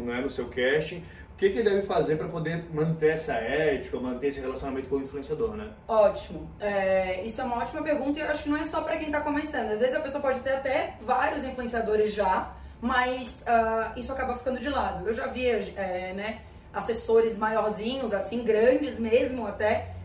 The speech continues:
Speaker 2: que acabavam deixando isso de lado e acabavam pecando um pouco com isso. Que eu falei já isso no meu Instagram e eu fiquei muito feliz. A prim-, na verdade, eu acho que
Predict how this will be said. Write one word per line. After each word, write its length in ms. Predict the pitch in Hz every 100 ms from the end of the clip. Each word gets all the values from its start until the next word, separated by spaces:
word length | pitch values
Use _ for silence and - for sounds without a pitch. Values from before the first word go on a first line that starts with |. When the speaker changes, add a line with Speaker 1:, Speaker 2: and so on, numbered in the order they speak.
| -
Speaker 2:
que 80 | 254
acabavam 340 | 262 254 240
deixando 280 | 247 247 240
isso 120 | 247
de 120 | 233
lado 200 | 226 220
e 40 | 240
acabavam 560 | 240 233 226 226 226 - - -
pecando 400 | 240 240 240 226
um 60 | 240
pouco 260 | 233 - -
com 100 | 262
isso. 300 | 175 - - - - -
Que 100 | 294
eu 160 | 302
falei 400 | - 285 254 294 262
já 340 | 269 254 262
isso 280 | 233 220 247
no 140 | 240
meu 140 | 240 226
Instagram 640 | 226 226 202 214 233 - - - -
e 40 | 226
eu 60 |
fiquei 240 | 226 294 302
muito 500 | 294 285 285 - -
feliz. 440 | 285 233 208 240
A 40 | 247
prim-, 280 | - 240 -
na 120 | 247
verdade, 280 | 254 269 277
eu 60 | 294
acho 140 |
que 60 | 294